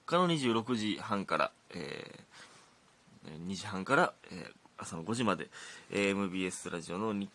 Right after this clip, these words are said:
刊ラジオトーク、ミュ-、えー、エムラジミュージックトレジャー、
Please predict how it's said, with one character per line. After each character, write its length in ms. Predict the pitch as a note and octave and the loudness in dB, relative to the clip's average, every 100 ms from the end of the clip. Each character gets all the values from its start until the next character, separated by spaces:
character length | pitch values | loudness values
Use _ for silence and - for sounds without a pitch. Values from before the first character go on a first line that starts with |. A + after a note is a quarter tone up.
| - | -8
刊 420 | - A2+ G#2 F2 | -2 0 0 -2
ラ 140 | F#2+ G2+ | -2 -2
ジ 160 | F#2+ | 0
オ 100 | F#2+ | -2
ト 240 | F2 - F2+ | -4 -8 -8
ー 20 | |
ク、 160 | - - F#2+ | -8 -14 -6
ミ 140 | G2+ | -4
ュ-、 40 | - | -4
え 400 | F2 E2+ D#2+ E2 E2 - - - E2+ | -6 -6 -8 -10 -12 -16 -18 -14 -6
ー、 60 | |
エ 40 | G2+ | 0
ム 100 | B2 | 4
ラ 80 | A#2+ | 4
ジ 120 | A2+ | 4
ミ 100 | A#2+ | 2
ュ 40 | |
ー 20 | |
ジ 80 | A2 | 2
ッ 20 | |
ク 140 | G2+ - | -2 -4
ト 100 | G#2 | 0
レ 100 | G2+ | 0
ジ 80 | E2 | 0
ャ 40 | |
ー、 100 | G1+ | -6